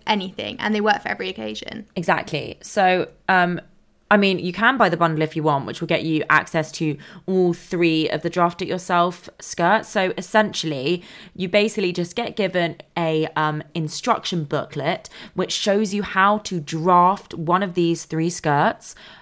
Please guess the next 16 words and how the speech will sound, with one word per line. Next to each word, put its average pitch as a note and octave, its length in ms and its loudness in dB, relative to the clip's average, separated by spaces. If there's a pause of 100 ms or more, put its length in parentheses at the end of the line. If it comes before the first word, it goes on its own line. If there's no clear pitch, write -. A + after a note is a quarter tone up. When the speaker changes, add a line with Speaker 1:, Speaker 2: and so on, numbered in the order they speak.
(180)
Speaker 2:
to A3 140 0
your G3+ 280 4
own G#3 240 4
body D#3+ 280 0
measurements. C#3 540 -4
So E3+ 160 -2
there's E3 160 0
no A3 100 2
pattern F3+ 380 0
pieces. D#3 480 0 (200)
You E3+ 120 0
get E3 220 0
taught A3+ 260 4
some G3 160 -4
drafting E3 500 4
skills. D#3 600 2